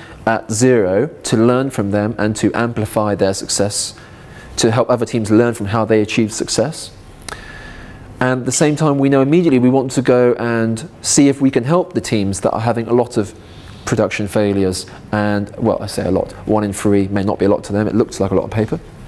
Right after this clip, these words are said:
Uh, and we also want to see if we can help the teams that are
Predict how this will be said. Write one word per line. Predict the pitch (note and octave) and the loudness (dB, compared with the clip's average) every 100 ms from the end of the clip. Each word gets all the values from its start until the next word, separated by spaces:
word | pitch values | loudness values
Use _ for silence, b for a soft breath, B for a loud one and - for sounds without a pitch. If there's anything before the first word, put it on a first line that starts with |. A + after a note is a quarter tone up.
| - - - - B B B - | -18 -18 -18 -14 B B B -2
Uh, | G#2+ G#2+ A2 B B B B - | 2 2 0 B B B B -4
and | C3 | 0
we | C3 | 4
also | D#3 D#3+ D#3 | 4 4 2
want | C#3+ C3 | 0 0
to | C3+ A#2+ | 2 2
see | - E3 | 2 2
if | C#3 | 2
we | |
can | C#3 | 2
help | C#3+ | 0
the | B2 | -2
teams | - B2+ A#2+ | 0 0 0
that | - | 0
are | A2+ | 0